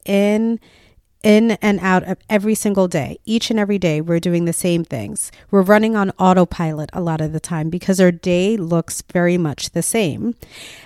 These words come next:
And if you are living the life that you want and you have the health that you want and you've been able to level up and make the changes that you want, you've been able to pivot through all of the challenges that life has brought you,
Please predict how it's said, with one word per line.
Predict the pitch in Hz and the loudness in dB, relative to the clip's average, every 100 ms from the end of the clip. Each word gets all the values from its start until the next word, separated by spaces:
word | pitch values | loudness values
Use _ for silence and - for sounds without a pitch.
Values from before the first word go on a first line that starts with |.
| - | -2
And | 214 208 - | 2 2 2
if | 226 - | 0 2
you | 226 226 | 2 4
are | 196 214 202 | 4 4 4
living | 190 196 214 277 | 4 2 4 4
the | 269 | 2
life | 247 202 202 | 2 2 2
that | - 202 | 0 0
you | 190 | 0
want | 175 180 202 247 | 0 0 0 -2
and | 185 170 | -4 -2
you | |
have | 165 - 190 220 | -2 -4 -4 -2
the | 208 | -2
health | 196 202 202 | 0 0 0
that | 220 - | -2 0
you | 220 202 | 0 2
want | 202 208 220 190 | 2 2 0 0
and | 180 | -2
you've | 170 | 0
been | 165 170 | -2 -2
able | 170 170 | -2 -4
to | - | -2
level | 165 175 190 208 | -2 -2 0 0
up | 190 214 - | 0 0 -2
and | 175 170 | -2 0
make | 170 196 - | 0 0 -2
the | 202 | -2
changes | - 190 202 208 | 0 0 0 0
that | 208 | 0
you | 214 208 | 0 0
want, | 202 208 - | 2 2 0
you've | 180 | -2
been | 170 | -2
able | 170 160 156 | -2 -2 -4
to | - | -6
pivot | - - 196 202 208 | -8 -2 0 2 0
through | 214 190 | 0 0
all | 180 180 | 2 0
of | 190 | 0
the | 180 | -2
challenges | 175 185 185 190 185 185 | -2 -2 0 0 -2 -2
that | 180 180 | -4 -4
life | 170 180 | -4 -2
has | 185 165 | -2 -2
brought | 170 165 | 0 0
you, | 214 240 | 0 0